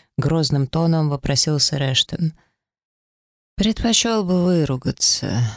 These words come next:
Уверен, через несколько дней, максимум недель,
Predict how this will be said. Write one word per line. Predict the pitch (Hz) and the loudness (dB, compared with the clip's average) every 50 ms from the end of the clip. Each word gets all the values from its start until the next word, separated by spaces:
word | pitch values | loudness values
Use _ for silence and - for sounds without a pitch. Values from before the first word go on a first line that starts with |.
| - - _ | -14 -10 _
Уверен, | - 147 139 143 156 165 165 160 151 143 139 | -2 0 2 2 2 2 2 2 2 0 0
через | - - 147 135 131 | 0 0 -2 0 0
несколько | 135 139 139 131 - - 135 127 123 - 139 127 | 0 0 0 -2 -2 -4 -4 -6 -4 -2 -4 -2
дней, | 123 139 147 151 151 151 147 | 0 0 0 2 2 2 2
максимум | 135 131 139 131 - - - - 135 127 127 127 | 0 0 -2 -2 -2 -2 -2 0 0 0 0 2
недель, | 127 127 131 123 127 135 139 135 131 135 127 - | 2 2 2 2 0 0 0 0 0 -2 -4 -8